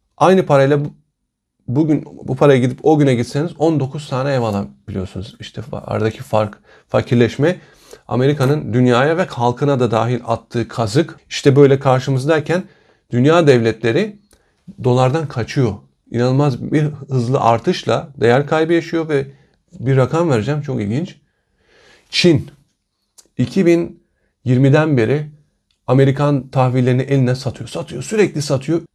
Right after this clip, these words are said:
Üç trilyondan yedi yüz milyar dolara kadar indirdi. Çünkü Çin biliyor işte.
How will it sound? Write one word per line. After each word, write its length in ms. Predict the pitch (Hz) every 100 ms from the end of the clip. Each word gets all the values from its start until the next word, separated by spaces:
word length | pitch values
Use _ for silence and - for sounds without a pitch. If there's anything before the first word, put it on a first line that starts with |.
| -
Üç 200 | 156 -
trilyondan 680 | 127 120 117 117 143 147 - _ _ _
yedi 200 | 120 113
yüz 160 | 147 123
milyar 400 | 120 117 113 107 - -
dolara 300 | 113 110 135
kadar 200 | 127 139
indirdi. 640 | - 113 110 113 117 101 - _ _
Çünkü 320 | - 180 127 -
Çin 240 | - 127
biliyor 200 | 107 117
işte. 360 | 98 - -